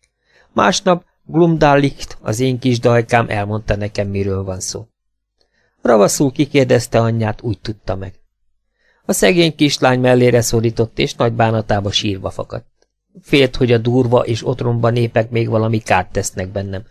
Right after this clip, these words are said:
agyon szorítanak, vagy eltörik a lábamat.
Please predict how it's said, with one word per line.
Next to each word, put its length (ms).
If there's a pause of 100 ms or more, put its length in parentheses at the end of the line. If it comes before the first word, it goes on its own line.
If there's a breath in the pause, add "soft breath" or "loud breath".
(340 soft breath)
agyon 320
szorítanak, 720
vagy 200
eltörik 500
a 60
lábamat. 640